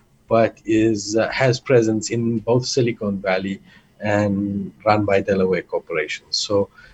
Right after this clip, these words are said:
that's, that's the, that's how I got involved with the Unicorn Cup. Uh, I, I, I'm sure you know, you guys, I don't know, let me, how much you know about the Unicorn Cup,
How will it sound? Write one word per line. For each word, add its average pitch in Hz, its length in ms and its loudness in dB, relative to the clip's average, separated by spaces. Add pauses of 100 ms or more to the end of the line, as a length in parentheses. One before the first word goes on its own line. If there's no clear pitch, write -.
(180)
that's, 131 400 6
that's 123 320 4
the, 113 540 8
that's 117 220 2
how 120 160 4
I 113 120 6
got 107 180 2
involved 101 420 0
with 104 140 -6
the 95 60 -8
Unicorn 95 480 -4
Cup. - 380 0 (560)
Uh, 113 380 4 (420)
I, 117 60 4
I, 117 480 6 (100)
I'm 123 100 0
sure 156 200 8
you 139 100 8
know, 131 460 8
you 120 300 0
guys, 123 260 6
I 120 80 8
don't 127 140 4
know, 120 60 2
let 123 160 4
me, 131 240 4
how 120 220 -2
much 127 240 0
you 117 80 -8
know 120 140 0
about 117 260 -2
the 107 80 -4
Unicorn 110 440 -6 (100)
Cup, 113 140 0